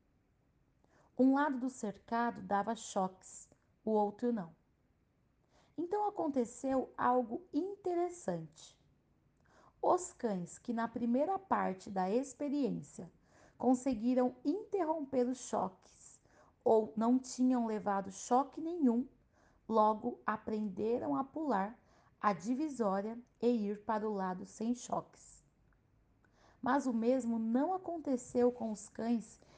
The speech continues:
que ficaram desamparados na primeira parte da experiência. Esses não se adaptaram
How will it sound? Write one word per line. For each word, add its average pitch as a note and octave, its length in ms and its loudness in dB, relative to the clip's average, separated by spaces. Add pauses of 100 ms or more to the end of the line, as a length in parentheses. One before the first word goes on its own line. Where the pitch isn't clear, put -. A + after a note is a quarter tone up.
(160)
que B3+ 120 0
ficaram A#3+ 560 0
desamparados C#4 1200 -2
na A3+ 160 -2
primeira A#3 540 -2
parte F#3+ 580 -6 (300)
da G3+ 180 0
experiência. G#3 920 -4 (1500)
Esses A3 480 -2
não A#3 240 -2
se C#4 160 -6
adaptaram A3+ 1000 -4